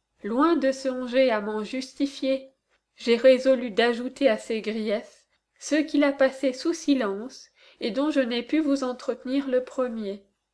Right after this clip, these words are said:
Par là, vous reconnaîtrez mieux ceux que j'ai mis en crier et que j'ai outragés en les appelant fanfarons et charlatans.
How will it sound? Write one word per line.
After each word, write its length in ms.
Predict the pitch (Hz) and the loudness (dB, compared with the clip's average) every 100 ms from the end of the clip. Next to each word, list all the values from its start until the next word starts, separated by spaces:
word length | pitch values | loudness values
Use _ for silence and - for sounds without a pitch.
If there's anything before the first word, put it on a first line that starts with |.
| _ _ _ | _ _ _
Par 240 | - 214 220 | -4 -2 -2
là, 260 | 202 208 - _ _ | -4 -6 -12 _ _
vous 160 | 226 240 | -6 4
reconnaîtrez 720 | 277 285 320 311 294 - 254 | 4 6 2 0 -2 -2 -2
mieux 360 | 226 226 254 311 - | -2 -2 -2 -2 -10
ceux 280 | - - 302 | -18 -4 -4
que 200 | 294 269 | 0 0
j'ai 160 | 254 254 | 0 -4
mis 280 | 254 233 214 | -4 -6 -8
en 120 | 208 | -8
crier 640 | - - 233 208 196 - _ _ - | -12 -10 -8 -2 -4 -4 _ _ -8
et 140 | 233 | -4
que 180 | 262 302 | 0 0
j'ai 240 | 311 302 - | 2 0 2
outragés 880 | 381 - - 302 294 233 220 262 _ _ _ | -2 -4 -2 0 0 -2 -6 -6 _ _ _
en 140 | - 240 | -2 2
les 240 | 254 254 | 4 4
appelant 560 | 285 285 311 254 202 214 | 4 4 0 0 -2 -6
fanfarons 760 | - 330 339 302 277 277 285 - | -4 -2 0 0 2 2 0 -2
et 140 | 220 | -8
charlatans. 720 | - 294 294 247 - 196 - | -2 0 2 0 -2 -8 -10